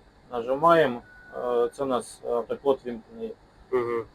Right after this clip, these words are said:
Speaker 1: Е, кнопка запис, це у нас буде за-, замальовка, е, запис роботи, буде
Speaker 2: Мгм.
Speaker 1: рахувати оброблену площу і замальовувати на екрані, е, де ми виконували яку операцію.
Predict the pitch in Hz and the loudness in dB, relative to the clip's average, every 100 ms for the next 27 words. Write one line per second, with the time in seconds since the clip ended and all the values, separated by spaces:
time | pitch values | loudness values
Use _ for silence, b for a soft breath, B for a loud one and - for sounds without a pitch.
0 | _ - _ _ - 120 160 156 - 151 | _ -20 _ _ -2 0 4 4 4 6
1 | 208 208 143 - 131 127 127 123 120 123 | 8 8 6 2 2 0 2 0 2 4
2 | 127 131 135 - 123 117 113 - 120 131 | 8 10 10 10 8 8 6 -4 2 4
3 | 123 123 131 156 196 - 107 - - 120 | 4 0 2 6 6 8 2 2 -6 0
4 | 123 127 120 127 120 127 123 110 _ 123 | 2 2 6 6 6 6 4 2 _ 0
5 | 131 127 131 135 202 208 - - 175 160 | 0 0 -4 4 6 6 4 0 2 2
6 | 131 120 135 135 120 117 117 135 139 120 | 0 4 8 8 6 -2 0 4 4 4
7 | 107 b b b - - 110 110 113 135 | -8 b b b -20 -6 -4 -4 2 4
8 | 131 117 135 131 117 117 127 117 113 107 | 4 2 2 4 4 4 4 2 0 -2
9 | - 113 | -4 -10